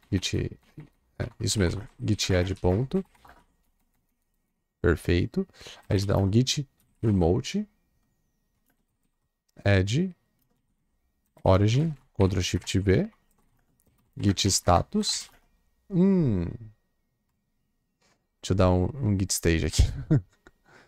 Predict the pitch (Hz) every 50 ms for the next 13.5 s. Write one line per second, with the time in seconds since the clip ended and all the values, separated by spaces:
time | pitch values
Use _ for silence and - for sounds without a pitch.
0 | _ _ _ _ _ _ - 104 101 98 104 110 - - - 104 101 101 104 104
1 | 104 113 104 92 - - _ _ _ _ _ _ _ _ - _ _ _ - -
2 | 98 - - 104 92 92 101 104 92 101 92 101 92 - - 104 104 98 87 -
3 | - - 95 - _ _ _ _ _ _ _ _ _ _ _ _ _ _ _ _
4 | _ _ _ _ _ _ _ _ _ _ _ _ _ _ _ _ _ _ _ _
5 | _ _ _ _ _ _ _ _ _ _ _ _ _ - - 135 123 - - -
6 | - - - - 151 151 151 151 147 - 101 - - 147 147 - - 135 131 -
7 | - - - - _ _ _ _ _ _ _ _ _ _ _ _ - - 98 98
8 | 92 90 90 - - - - _ _ _ - 110 101 104 104 113 123 123 - -
9 | - 127 127 127 127 123 123 143 _ _ _ _ _ _ _ _ _ _ _ _
10 | _ _ _ _ _ _ _ _ _ _ _ _ _ _ _ _ _ _ _ _
11 | - - - 110 104 - - - 90 87 90 - 185 190 - - 104 - - -
12 | 95 101 110 123 135 151 170 180 170 - - - - 98 101 95 95 92 - -
13 | 90 92 104 - 117 - - - -